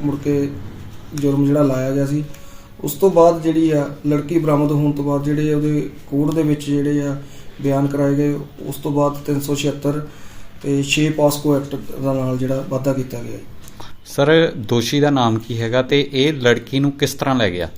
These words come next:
Speaker 1: ਇਹ ਦੋਸ਼ੀ ਦਾ ਨਾਮ ਇਹਨਾਂ ਦੇ ਗੁਆਂਢ ਦੇ ਵਿੱਚ ਹੀ ਰਹਿੰਦਾ ਆ ਦੋਸ਼ੀ, ਅਹ, ਬੱਲੂ ਰਾਜਪੂਤ, ਤੇ ਪਿਤਾ ਦਾ ਨਾਮ ਰਾਮ ਪ੍ਰਕਾਸ਼ ਆ, ਜੋ ਆਂਢ ਗੁਆਂਢ ਦੇ ਵਿੱਚ ਰਹਿਣ ਕਰਕੇ ਜਿਹੜਾ ਆ, ਅਹ, ਲੜਕੀ ਦੇ ਜਿਹੜੇ ਮਾਤਾ ਪਿਤਾ ਕੰਮ ਤੇ ਚਲ ਜਾਂਦੇ ਸੀ,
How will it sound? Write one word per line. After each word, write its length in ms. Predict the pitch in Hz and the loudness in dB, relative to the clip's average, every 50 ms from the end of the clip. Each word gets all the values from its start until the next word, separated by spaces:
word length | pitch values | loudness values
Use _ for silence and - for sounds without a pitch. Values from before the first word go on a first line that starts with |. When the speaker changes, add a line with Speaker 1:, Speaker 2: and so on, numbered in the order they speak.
| - - - - - - - | -16 -16 -16 -14 -12 -8 -2
Speaker 1:
ਇਹ 120 | 190 190 190 | 0 0 2
ਦੋਸ਼ੀ 380 | 180 165 185 185 - - 220 | 4 4 2 2 2 2 2
ਦਾ 140 | 202 220 220 | 4 4 4
ਨਾਮ 420 | 202 196 185 185 185 190 190 196 | 6 6 6 6 6 6 6 6
ਇਹਨਾਂ 240 | 196 196 202 202 208 | 4 4 4 4 4
ਦੇ 160 | 202 208 208 | 6 6 4
ਗੁਆਂਢ 300 | 190 165 165 165 180 185 | 4 4 4 4 4 4
ਦੇ 100 | 185 196 | 4 4
ਵਿੱਚ 220 | 190 185 165 - 180 | 4 4 2 2 2
ਹੀ 80 | 170 | 2
ਰਹਿੰਦਾ 400 | 165 165 160 180 185 180 170 170 | 4 4 4 6 6 6 6 6
ਆ 20 | 175 | 4
ਦੋਸ਼ੀ, 520 | 170 170 160 156 - 165 170 190 208 - - - - | 4 2 0 2 4 4 2 2 2 -4 -10 -8 -4
ਅਹ, 300 | 165 156 151 151 151 151 | -2 0 2 2 2 2
ਬੱਲੂ 360 | 147 139 156 151 151 170 170 160 | 2 2 2 4 6 6 8 8
ਰਾਜਪੂਤ, 540 | 160 156 151 147 151 156 165 165 180 202 214 - - - - - - - - - - - - - - | 8 8 6 4 4 2 2 2 2 -2 -6 -8 -14 -16 -16 -18 -16 -16 -16 -16 -14 -14 -14 -10 -6
ਤੇ 240 | 139 143 143 147 147 147 147 | -4 -2 -2 -2 -2 -2 -2
ਪਿਤਾ 180 | 151 147 156 | -2 0 2
ਦਾ 60 | 156 | 2
ਨਾਮ 240 | 156 160 156 156 147 | 2 2 2 4 4
ਰਾਮ 160 | 147 143 143 | 4 4 2
ਪ੍ਰਕਾਸ਼ 380 | 139 143 143 147 151 147 139 143 | 2 0 0 0 2 2 2 2
ਆ, 220 | 147 151 - - - - - - | 0 0 -2 -4 -8 -12 -12 -6
ਜੋ 580 | 147 147 160 165 175 180 180 180 180 175 180 - - - - - - - - 165 | -2 2 4 4 4 6 6 6 6 4 2 -2 -6 -14 -16 -18 -12 -4 2 4
ਆਂਢ 180 | 170 180 180 | 4 4 4
ਗੁਆਂਢ 340 | 175 160 156 165 165 180 190 | 4 6 8 8 10 8 8
ਦੇ 100 | 185 190 | 8 6
ਵਿੱਚ 160 | 185 180 180 | 6 6 6
ਰਹਿਣ 220 | 165 165 170 175 175 | 6 6 6 6 4
ਕਰਕੇ 360 | 170 165 160 - - 165 165 | 4 2 2 2 2 4 4
ਜਿਹੜਾ 420 | 165 165 170 165 165 165 165 165 | 6 8 8 8 8 8 8 6
ਆ, 20 | 156 | 4
ਅਹ, 260 | 151 - - 156 156 | 0 -2 -2 0 2
ਲੜਕੀ 380 | 151 151 147 147 - 156 156 | 2 2 0 0 -2 -2 -2
ਦੇ 240 | 156 156 156 156 156 | 0 0 2 2 2
ਜਿਹੜੇ 360 | 151 156 156 156 156 151 151 | 2 2 2 2 2 2 2
ਮਾਤਾ 260 | 147 151 147 143 147 147 | 2 2 2 2 2 0
ਪਿਤਾ 180 | 147 147 151 147 | 0 2 0 2
ਕੰਮ 200 | 139 143 139 139 | 2 2 2 2
ਤੇ 120 | 139 143 | 2 2
ਚਲ 160 | 139 143 139 | 2 2 2
ਜਾਂਦੇ 240 | 139 139 143 143 143 | 2 2 2 2 2
ਸੀ, 160 | 139 143 147 | 0 0 -2